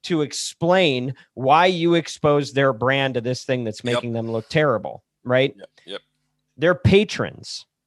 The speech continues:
Speaker 1: right? And so if the artist you're patronizing is doing something that makes you look bad, it's a problem. So brand safety is a big deal. And as we established with this shift towards stakeholder capitalism, it's a, it, it, it's,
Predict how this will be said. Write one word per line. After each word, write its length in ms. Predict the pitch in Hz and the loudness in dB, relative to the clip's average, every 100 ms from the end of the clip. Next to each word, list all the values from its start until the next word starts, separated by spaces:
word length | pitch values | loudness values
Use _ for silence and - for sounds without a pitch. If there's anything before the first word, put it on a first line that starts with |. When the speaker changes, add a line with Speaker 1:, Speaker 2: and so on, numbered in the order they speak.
| - | -6
Speaker 1:
right? 240 | 127 135 - | -2 0 0
And 200 | 135 131 | -4 -2
so 200 | 160 143 | 0 0
if 120 | 139 | 0
the 100 | 151 | 0
artist 480 | 151 202 185 - 156 | 0 0 -4 -8 -10
you're 100 | 123 | -8
patronizing 840 | - 180 - 131 117 113 110 120 | -4 -4 -4 -8 -6 -8 -8 -10
is 160 | 113 104 | -12 -10
doing 240 | 143 139 | -8 -8
something 320 | 127 135 120 123 | -8 -12 -12 -12
that 120 | 92 | -8
makes 240 | 123 - | -10 -10
you 80 | 143 | -10
look 220 | 196 208 | -10 -8
bad, 220 | 131 120 | -8 -8
it's 160 | 117 - | -10 -16
a 60 | - | -12
problem. 500 | 165 165 135 110 - | -6 -4 -6 -10 -16
So 120 | 139 | -12
brand 360 | 147 220 262 | -6 -4 -4
safety 400 | - 196 175 165 | -4 -4 -4 -8
is 140 | 147 123 | -12 -12
a 20 | |
big 300 | 107 139 139 | -10 -10 -10
deal. 360 | 123 113 113 - _ _ _ _ _ _ _ _ _ _ | -12 -12 -12 -16 _ _ _ _ _ _ _ _ _ _
And 100 | 139 | 0
as 160 | 160 127 | 2 2
we 140 | 160 | -2
established 640 | 147 - 185 190 151 139 - | -2 2 4 4 2 -2 -4
with 140 | 147 | -4
this 140 | 143 135 | -4 -4
shift 300 | - 208 - | -2 -2 -2
towards 300 | 175 151 - | -4 -4 -6
stakeholder 580 | - 156 156 160 135 | -2 -2 0 -2 -2
capitalism, 840 | - 135 139 170 180 180 208 214 226 _ _ _ _ _ _ _ _ _ _ _ | -2 0 0 -2 -2 -2 -4 -6 -8 _ _ _ _ _ _ _ _ _ _ _
it's 220 | 156 - | -2 0
a, 80 | 151 | 0
it, 260 | 143 151 143 | 0 -4 -2
it, 240 | 143 143 143 | -2 -2 -2
it's, 440 | 139 135 - | -2 -4 -12